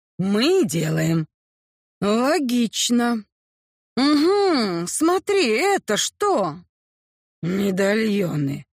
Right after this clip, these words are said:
Да интересные какие. И заклинания на них.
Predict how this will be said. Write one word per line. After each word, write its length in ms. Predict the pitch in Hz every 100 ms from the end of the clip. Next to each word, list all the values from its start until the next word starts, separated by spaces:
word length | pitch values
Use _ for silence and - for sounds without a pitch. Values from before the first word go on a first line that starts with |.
| _ _ _ _ _ _ _ _ 170
Да 420 | 170 175 185 185
интересные 1040 | 190 160 180 170 170 196 - 277 294 226
какие. 680 | 160 165 143 165 156 151 139 - _ _ _ -
И 340 | 214 208 208
заклинания 960 | 185 196 202 180 170 160 170 196 262 269
на 160 | 269
них. 400 | 269 277 240 -